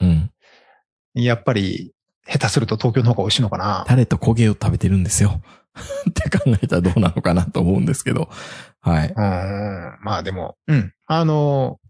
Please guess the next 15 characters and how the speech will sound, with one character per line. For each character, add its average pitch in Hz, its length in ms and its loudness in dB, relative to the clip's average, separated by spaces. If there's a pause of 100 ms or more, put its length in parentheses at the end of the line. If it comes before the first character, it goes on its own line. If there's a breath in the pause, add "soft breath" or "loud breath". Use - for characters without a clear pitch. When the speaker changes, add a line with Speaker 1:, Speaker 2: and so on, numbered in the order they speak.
(260)
Speaker 2:
今 208 200 4
は 104 360 4
や 113 80 2
っ 113 80 -8
ぱ 156 80 2
り 95 260 0
そ - 140 -4
の 95 280 -2
昔 135 320 2
み 214 80 4
た 147 120 -4
い 90 40 -4
な 87 280 -6
ぼ 123 160 2
っ 160 120 -4